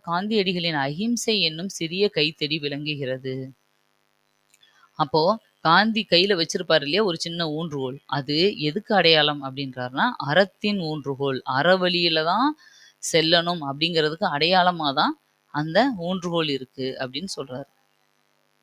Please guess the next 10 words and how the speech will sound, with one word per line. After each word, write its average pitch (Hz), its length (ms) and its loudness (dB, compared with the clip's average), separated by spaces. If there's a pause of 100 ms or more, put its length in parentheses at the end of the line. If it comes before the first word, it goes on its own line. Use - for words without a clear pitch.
(2500)
அடுத்தது 180 420 4
நூல்வெளி 170 460 0
பார்க்கலாம். 139 500 0 (1900)
இந்த 190 100 2
நூல்வெளி 220 580 6 (160)
ஆசிரியர் 214 500 2
குறிப்புகளை 170 380 2
தான் 247 180 2
நீங்க 180 120 -2
ரொம்ப 175 260 0